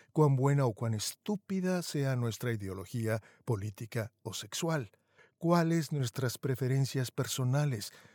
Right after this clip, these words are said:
nuestra edad, nuestra raza, qué tan callados o extrovertidos seamos. Los cromosomas decidieron ya,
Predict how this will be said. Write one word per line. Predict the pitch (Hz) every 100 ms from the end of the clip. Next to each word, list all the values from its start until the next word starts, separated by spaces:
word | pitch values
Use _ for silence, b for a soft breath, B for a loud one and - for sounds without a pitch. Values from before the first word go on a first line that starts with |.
| B B
nuestra | 156 - 147
edad, | 131 143 127
nuestra | 110 - 117
raza, | 113 139 - 107 b b b -
qué | 220
tan | 208
callados | - 156 117 117 139 127 113 -
o | 101
extrovertidos | - - 117 101 92 - 123 120 107 -
seamos. | 110 117 143 - - b b b b b b b -
Los | 123
cromosomas | - 147 135 180 175 160
decidieron | 143 - 110 123 131 117
ya, | 104 107